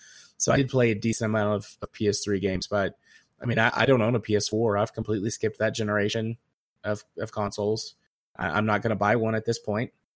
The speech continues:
So all of those exclusives I will have missed, but I have been interested in them from either playing previous games on,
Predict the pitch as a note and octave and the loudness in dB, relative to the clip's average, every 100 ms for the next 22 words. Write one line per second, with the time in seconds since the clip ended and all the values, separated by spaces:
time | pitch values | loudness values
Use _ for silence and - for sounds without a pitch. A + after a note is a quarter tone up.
0 | _ _ _ _ _ _ - A2+ A2 A2 | _ _ _ _ _ _ -2 -2 -2 -6
1 | _ A2 A#2+ A#2+ A#2+ A2 - - C3+ C3+ | _ 0 2 2 0 -2 -8 -2 0 0
2 | A2+ G#2+ - _ - G#2+ G#2+ - A2 G#2+ | -2 -2 -8 _ -2 0 0 -4 -6 -4
3 | G#2 G2+ A2 D#3 C3 - G#2+ G#2 A2 A2+ | -2 -2 2 2 0 -2 0 2 2 0
4 | E3 D#3+ D#3 F#3+ A2 F#2+ F#2+ F#2 G#2+ G#2+ | 0 0 -2 -6 -6 -4 -4 -4 -2 0
5 | G#2 G2+ A2+ G#2 G#2 G#2 - - - - | 0 -2 -2 -2 -4 -6 -10 -20 -20 -20
6 | - - _ _ _ _ _ _ - C#3+ | -20 -20 _ _ _ _ _ _ 0 4
7 | D#3+ D#3 - D#3 D#3+ D#3+ D#3 - - C3 | 6 4 4 4 6 4 2 -2 -2 0
8 | B2+ B2 | 2 0